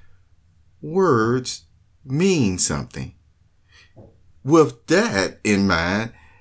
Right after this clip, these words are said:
keep also the experience of different things that we've talked about from poetry and also real life experiences.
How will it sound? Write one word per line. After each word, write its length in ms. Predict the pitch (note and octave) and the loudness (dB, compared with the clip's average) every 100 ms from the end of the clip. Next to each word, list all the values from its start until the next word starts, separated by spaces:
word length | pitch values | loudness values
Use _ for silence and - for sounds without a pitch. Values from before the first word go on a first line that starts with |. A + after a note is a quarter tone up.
| _ _ | _ _
keep 360 | - B3+ B3+ - | -2 0 0 -2
also 420 | F3+ G#3 - B2+ | -4 -2 0 0
the 240 | B2+ A#2 B2 | 0 0 -2
experience 840 | B2+ - - B3+ C4 E3+ F2+ - | 0 -2 0 0 0 0 0 -2
of 160 | - - | -4 -4
different 320 | G#2 A2 G#2 | -4 -2 -2
things 280 | F2 F#2 F#2 | -2 0 -2
that 160 | F2+ | -2
we've 300 | F#2+ G2+ G2+ | -2 -2 -4
talked 380 | - G3 G#3 - | -4 -4 -4 -4
about 420 | E2 E2 E2 F2+ | -4 -2 -2 -4
from 280 | - A2+ A#2 | -4 -4 -4
poetry 760 | - F2 F2 F#2+ - C3+ E3+ F3 - - _ | -4 -4 0 0 0 -2 -2 -6 -18 -20 _
and 580 | F#2 F#2+ F#2 C3+ C#3+ B2 | 0 2 2 0 -2 -4
also 520 | - G2+ A#2 - C#3+ D3 | -2 0 0 2 0 0
real 300 | G#2 G2+ A2 | 2 2 2
life 300 | G#2+ A#2 D3+ | 0 0 -2
experiences. 840 | C#3+ - G#3+ F#3 F#2 - D2 - | -4 -2 0 0 0 -2 -6 -8